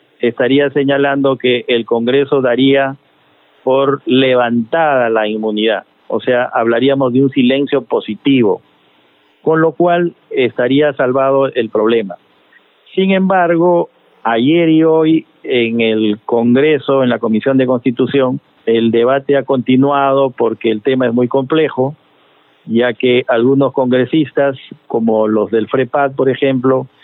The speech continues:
piden la eliminación total. Otros, como el Partido Morado, creen que debe ser o la Junta Nacional de Justicia o la Corte Suprema de la República quienes levanten la inmunidad.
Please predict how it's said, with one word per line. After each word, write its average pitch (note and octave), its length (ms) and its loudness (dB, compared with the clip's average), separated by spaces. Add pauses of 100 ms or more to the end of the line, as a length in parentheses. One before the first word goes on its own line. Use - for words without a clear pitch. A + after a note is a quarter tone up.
(320)
piden C#3 340 2
la B2 400 0 (140)
eliminación B2 680 0
total. A#2+ 440 -2 (420)
Otros, D3+ 580 0 (300)
como A2+ 360 0
el G#2+ 120 -2
Partido C3+ 420 0
Morado, C#3 580 0 (760)
creen C#3+ 320 0
que B2+ 120 0
debe C3+ 280 2
ser C#3 300 0 (100)
o B2+ 120 0
la A#2 140 0
Junta E3+ 300 -2
Nacional D3 460 0
de E3+ 100 0
Justicia F3+ 720 -2 (680)
o D#3+ 460 2 (220)
la B2+ 240 -4
Corte D3 340 0
Suprema C3+ 380 -2
de B2 80 -2
la A2+ 60 0
República C3 500 0
quienes A2 260 0
levanten A2+ 400 0
la A2+ 80 0
inmunidad. G#2 480 0